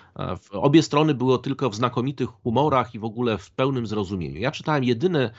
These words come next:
konkret, który się pojawił, to było w wypowiedzi Putina. Oprócz tych, oczywiście tego, tej całej masy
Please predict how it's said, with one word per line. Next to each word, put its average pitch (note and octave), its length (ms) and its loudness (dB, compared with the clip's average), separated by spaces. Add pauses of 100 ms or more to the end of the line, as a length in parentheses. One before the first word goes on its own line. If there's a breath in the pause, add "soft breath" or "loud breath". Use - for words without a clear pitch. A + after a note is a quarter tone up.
(260 loud breath)
konkret, F3 500 2
który F#2+ 240 -6
się G2+ 160 -4
pojawił, F#2+ 520 -2
to A#2+ 120 -4
było B2 220 2
w G#2 40 -8
wypowiedzi B2+ 480 0
Putina. F2+ 540 -2 (320 loud breath)
Oprócz C#3 300 4
tych, D3 160 2
oczywiście C3+ 440 0
tego, A#2 320 2 (180 loud breath)
tej A#2+ 120 0
całej B2 320 2
masy A2 600 0